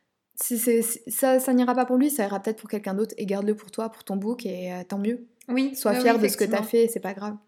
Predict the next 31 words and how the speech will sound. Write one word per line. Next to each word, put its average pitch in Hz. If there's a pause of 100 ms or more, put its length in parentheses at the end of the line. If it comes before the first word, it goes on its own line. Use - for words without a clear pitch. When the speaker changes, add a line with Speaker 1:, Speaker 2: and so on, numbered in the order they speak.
(260)
Speaker 2:
Non, 320
mais 440
c'est -
vrai 370
que 370
ça 285
demande 247
aussi 247
beaucoup 269
de 302
maturité 254
d'arriver 240
à 214
Speaker 1:
Ah 185
Speaker 2:
prendre 190
Speaker 1:
oui, 196
Speaker 2:
ce 277
Speaker 1:
oui. 233
Speaker 2:
recul 277
et 226
de 220
se 208
dire, « 269 (440)
La 269
journée 269
n'est 277
pas 254
fichue 277
parce 240
que 302
Speaker 1:
Non. 196